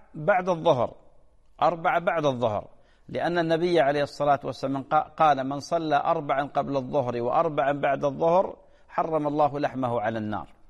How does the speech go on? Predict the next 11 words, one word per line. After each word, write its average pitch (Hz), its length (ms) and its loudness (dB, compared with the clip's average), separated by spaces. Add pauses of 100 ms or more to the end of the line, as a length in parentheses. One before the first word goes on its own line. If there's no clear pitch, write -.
(220)
فواظب 175 440 2
عليها، 135 280 0
بارك 131 340 0
الله 139 280 2
فيك. 101 420 -10 (300)
اللي 123 180 -6
هي 151 120 0
أربع 160 460 0
أيضا 175 200 0
بعد 135 280 0
الظهر، 120 400 -2